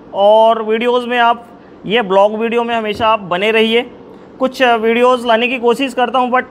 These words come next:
काम इतने सारे हैं, एक channel और है उसको देखना पड़ता है, इसकी वजह से Time process बहुत कम है।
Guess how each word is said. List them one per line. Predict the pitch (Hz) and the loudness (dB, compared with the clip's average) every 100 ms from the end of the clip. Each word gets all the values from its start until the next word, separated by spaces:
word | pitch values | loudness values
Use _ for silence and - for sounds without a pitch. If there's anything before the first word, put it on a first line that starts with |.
| - | -2
काम | 208 233 | 0 0
इतने | 226 220 240 | -2 -2 -2
सारे | 240 208 226 | 2 2 2
हैं, | 226 226 226 | 0 -2 -4
एक | 185 202 | -6 -6
channel | - 202 208 | -2 0 2
और | 208 208 | 4 4
है | 214 | 2
उसको | 208 214 | 0 -4
देखना | 196 196 202 | -2 -2 -4
पड़ता | 196 190 | -4 -4
है, | 202 | -6
इसकी | 196 | -6
वजह | 196 190 | -6 -4
से | 185 262 - - - - - | -2 -4 -4 -16 -20 -14 0
Time | 202 233 | 0 0
process | 226 214 208 277 - 214 | -2 -2 -2 -6 -6 -4
बहुत | 175 190 190 | 0 0 0
कम | 170 156 135 | 0 -2 -2
है। | 110 | -8